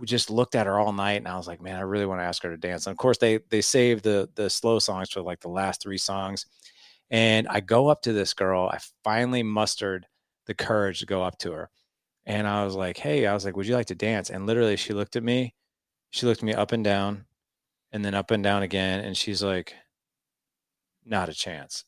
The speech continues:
And she had this look of just absolute disgust on her face. And it just cut me to the quick, so hardcore. And up to that point,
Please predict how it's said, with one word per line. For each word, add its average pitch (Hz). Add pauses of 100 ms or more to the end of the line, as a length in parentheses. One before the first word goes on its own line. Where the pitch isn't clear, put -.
And 117
she 147
had 147
this 151
look 120
of 110
just 107 (140)
absolute 107
disgust - (100)
on 95
her 90
face. 87
And 107 (540)
it 131 (280)
just -
cut -
me 123
to 110
the 101
quick, -
so 123
hardcore. 113
And 123 (100)
up 160
to 226
that 165
point, 131